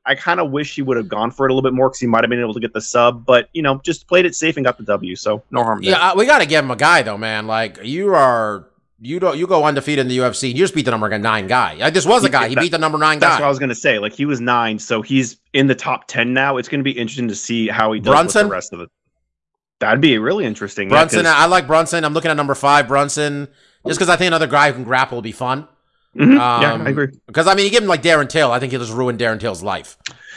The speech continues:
Speaker 1: Yeah, especially with those
Speaker 2: Because people,
Speaker 1: takedowns,
Speaker 2: people,
Speaker 1: so.
Speaker 2: people are calling. They wanna see Iz-, Iz-, Izzy fought Darren, fight Darren Till one day.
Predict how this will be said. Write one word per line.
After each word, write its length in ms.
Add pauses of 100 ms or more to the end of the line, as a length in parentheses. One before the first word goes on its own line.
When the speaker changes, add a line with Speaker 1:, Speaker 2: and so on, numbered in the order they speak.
(220)
Speaker 1:
Yeah, 220 (100)
especially 220
with 80
those 120
Speaker 2:
Because 0
people, 220
Speaker 1:
takedowns, 40
Speaker 2:
people, 380
Speaker 1:
so. 160
Speaker 2:
people 220
are 80
calling. 300
They 80
wanna 200
see 200
Iz-, 320
Iz-, 240
Izzy 280
fought 240
Darren, 340
fight 160
Darren 240
Till 160
one 140
day. 240